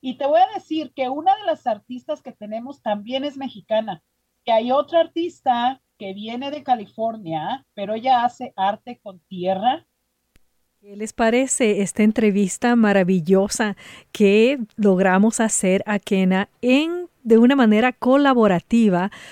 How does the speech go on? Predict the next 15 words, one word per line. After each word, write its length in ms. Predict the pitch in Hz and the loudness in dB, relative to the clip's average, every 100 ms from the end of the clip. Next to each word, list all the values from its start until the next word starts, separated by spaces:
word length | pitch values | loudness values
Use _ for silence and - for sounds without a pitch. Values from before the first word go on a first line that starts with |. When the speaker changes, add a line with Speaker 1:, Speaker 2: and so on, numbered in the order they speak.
| - - | -14 2
Speaker 2:
con 240 | 214 208 | 4 4
Jesús 380 | 226 - 226 208 | 2 0 0 0
Sánchez, 600 | 214 180 175 277 285 - | 0 0 0 -2 -2 -2
el 160 | 214 180 | -2 0
director 720 | 180 180 - 196 196 208 311 - - - _ _ _ | 0 -2 -2 0 2 2 0 -6 -20 -20 _ _ _
de 540 | 180 185 185 190 247 - | -4 0 2 0 -2 -2
El 220 | 208 185 | -2 -2
Comercio 540 | 185 175 202 196 220 | 0 2 2 2 0
de 80 | 196 | -2
Colorado? 560 | 214 202 214 247 240 220 | 0 0 2 2 0 0
Los 300 | 214 208 185 | 0 0 2
dos 220 | 254 277 | 0 0
estamos 720 | 302 - 247 262 285 294 - - | -4 -2 0 2 2 -2 -6 -4
ahora 400 | 196 190 208 247 | 0 2 2 2
mismo 500 | 247 202 208 208 | 2 0 0 -2